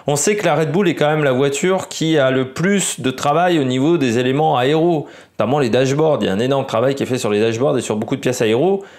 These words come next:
Bah ça, tout ça, euh, ça va un petit peu disparaître. Il va y avoir également moins de moyens techniques et humains. L'avantage, c'est qu'ils ont toujours Adrian Newey. Et que sur les changements de réglementation, Adrian Newey, euh,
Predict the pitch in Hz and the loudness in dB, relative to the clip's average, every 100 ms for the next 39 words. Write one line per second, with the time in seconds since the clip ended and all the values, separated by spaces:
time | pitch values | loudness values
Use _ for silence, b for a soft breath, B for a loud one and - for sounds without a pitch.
0 | B B - - 175 156 143 135 190 202 | B B -12 -4 -2 -2 -4 0 0 2
1 | 160 123 120 113 110 107 - - - 120 | 2 2 2 0 -2 -2 -6 -6 -4 -2
2 | 156 135 - 165 160 135 165 170 165 - | -2 -4 -4 -4 -2 -2 -2 -2 -4 -10
3 | _ _ _ _ _ _ _ _ _ B | _ _ _ _ _ _ _ _ _ B
4 | B B B - 131 143 143 143 151 135 | B B B -4 0 2 2 2 2 2
5 | 127 135 180 175 135 160 185 185 143 135 | 0 2 2 2 2 2 0 0 0 0
6 | 123 120 127 131 165 170 160 135 - 135 | 2 0 0 0 0 0 0 -2 -4 -2
7 | 180 185 - - 160 160 151 110 B B | -2 -4 -6 -4 -2 0 0 -2 B B
8 | B _ - 90 92 104 101 107 113 151 | B _ -8 -4 -2 0 0 -2 0 0
9 | 151 - 92 87 - _ - - 113 110 | 2 0 -4 -10 -18 _ -8 -6 -4 -2
10 | 104 101 110 135 117 95 95 95 107 123 | -4 -2 -2 0 0 -2 -2 -2 -2 0
11 | 131 - - _ _ _ 101 - 110 98 | -2 -4 -12 _ _ _ -10 -4 -2 -2
12 | - 135 135 147 107 107 113 110 107 107 | -2 -2 -2 -2 -2 -2 -2 -2 -2 -2
13 | - 143 120 101 101 95 95 104 117 139 | -2 -2 -2 -2 -2 -2 -2 -2 0 0
14 | 127 98 87 | 0 -2 -4